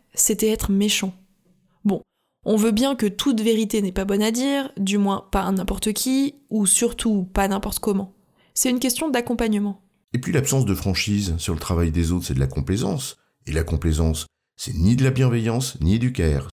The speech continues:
Speaker 2: Ce n'est pas très compliqué à comprendre, et cela n'a rien de nouveau.
Speaker 1: Alors si certains ou certaines présentent cette approche de franchise radicale, ou de care comme disruptive, qu'est-ce que ça peut bien vouloir dire ?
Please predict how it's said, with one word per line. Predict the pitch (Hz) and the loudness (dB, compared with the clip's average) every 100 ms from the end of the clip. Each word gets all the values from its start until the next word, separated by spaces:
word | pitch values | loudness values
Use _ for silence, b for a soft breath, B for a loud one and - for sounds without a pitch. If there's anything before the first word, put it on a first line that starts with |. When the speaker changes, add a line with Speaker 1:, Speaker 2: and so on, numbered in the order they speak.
| _ _ _ _ | _ _ _ _
Speaker 2:
Ce | - | -6
n'est | 143 | -4
pas | 98 | -2
très | 107 127 | 0 0
compliqué | 131 110 - 107 | 0 -4 0 0
à | |
comprendre, | 98 82 - 87 113 131 - _ | 0 -2 -2 -2 -2 -6 -12 _
et | 87 | -8
cela | 78 73 69 | -6 -4 -2
n'a | 71 | 0
rien | 87 123 | 2 2
de | 147 | 2
nouveau. | 151 123 80 - _ _ | 2 0 0 -6 _ _
Speaker 1:
Alors | - 311 370 | -2 0 2
si | - | 0
certains | 233 277 - 311 302 | 2 0 0 -2 0
ou | 220 | 2
certaines | 202 240 - 277 302 311 | 2 0 0 -2 -2 -4
présentent | - - 233 285 | -4 0 0 0
cette | 240 226 | -2 -2
approche | 220 - 269 | -2 -2 -2
de | 220 | -2
franchise | 196 226 226 - 277 269 - | -2 -2 -2 -2 -2 -2 -4
radicale, | 190 220 208 208 202 196 196 _ _ _ | -2 -2 -2 -2 -4 -4 -10 _ _ _
ou | 220 | 0
de | 202 214 | 0 0
care | 208 240 226 190 - _ _ | -2 -4 -2 -6 -12 _ _
comme | 220 196 | -4 -2
disruptive, | 185 262 - 185 - 220 247 269 - _ _ _ _ _ _ | 0 -2 -2 -6 -4 -2 -4 -4 -14 _ _ _ _ _ _
qu'est-ce | - 285 - | -2 0 2
que | 208 | 0
ça | - 185 | 0 0
peut | 208 | -2
bien | 196 254 | 0 -2
vouloir | 214 196 190 | -2 -2 -2
dire ? | 190 196 196 - | -4 -6 -8 -16